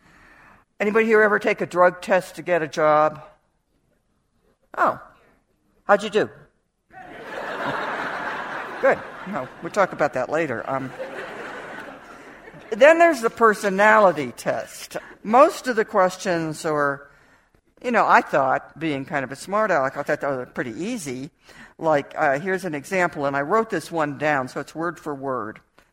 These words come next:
Like, you, you know, you get this in your, in your application process. Quote, "In the last year, I have stolen," parentheses, check dollar amount below,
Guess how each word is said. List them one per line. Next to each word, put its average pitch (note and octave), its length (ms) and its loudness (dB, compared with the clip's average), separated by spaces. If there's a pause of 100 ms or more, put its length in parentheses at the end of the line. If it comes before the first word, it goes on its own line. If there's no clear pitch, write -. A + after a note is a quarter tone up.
Like, D3+ 260 -12
you, D#3+ 220 -12
you D#3 80 -6
know, D3+ 100 -2
you C#3+ 140 -6
get F#3+ 160 -2
this F3 160 -8
in D#3+ 100 -4
your, C#3+ 140 -4
in D3 180 -6
your C#3 140 -6
application C3 640 -8
process. A#2 540 -8 (840)
Quote, A3 320 4
"In A#3+ 140 2
the C#4 80 4
last A#3 420 4
year, F#3+ 240 0
I F3 180 4
have F3 240 -2
stolen," D3+ 880 -2 (880)
parentheses, A3 760 4
check B3+ 540 0
dollar G3 520 8
amount F3+ 720 2
below, D3+ 840 2